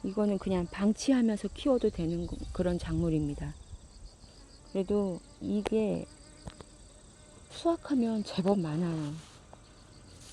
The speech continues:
자,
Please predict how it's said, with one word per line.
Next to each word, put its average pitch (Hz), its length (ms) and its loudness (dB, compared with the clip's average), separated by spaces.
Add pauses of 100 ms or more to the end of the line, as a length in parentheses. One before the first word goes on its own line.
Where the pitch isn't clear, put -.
(2500)
자, 175 640 -4